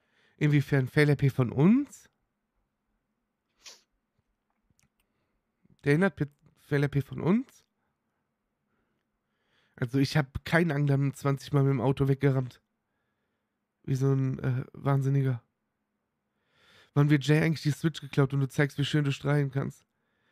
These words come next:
N-, nee, an die Switch darf ich nicht ran. Curtis, weißt du, dass Kayana und Paul Panzer auch streamen? Ja. Ich mein noch mal mitbekommen zu haben, dass Kayana auf Unity mal R P gespielt hat.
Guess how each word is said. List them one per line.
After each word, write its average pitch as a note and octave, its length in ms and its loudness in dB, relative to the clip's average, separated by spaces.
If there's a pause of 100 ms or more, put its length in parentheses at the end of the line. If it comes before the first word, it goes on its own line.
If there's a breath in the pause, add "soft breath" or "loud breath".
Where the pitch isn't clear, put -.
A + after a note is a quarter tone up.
(280)
N-, - 240 -10
nee, B2+ 260 0
an B2 100 -2
die B2 100 -4
Switch - 300 -10
darf B2+ 200 -2
ich A#2+ 100 -12
nicht B2 180 -8
ran. B2+ 200 -8 (2250)
Curtis, C3+ 300 -2
weißt D3 180 2
du, C#3+ 40 -6
dass D3 140 -2
Kayana D3 400 4
und C#3+ 80 0
Paul D3+ 160 4
Panzer C#3+ 300 0
auch D#3 120 0
streamen? G#3 300 0
Ja. C3+ 300 0 (1120)
Ich C3+ 240 -2
mein C#3 300 4
noch A#3 160 0
mal A3 160 4
mitbekommen G#3+ 440 0
zu - 160 0
haben, G3 160 2
dass F3+ 200 0
Kayana D#3+ 840 2
auf G#3 200 -2
Unity F3+ 360 0
mal C3 160 0
R C#3 60 -2
P E3 180 -2
gespielt C3 360 -8
hat. C3 200 -6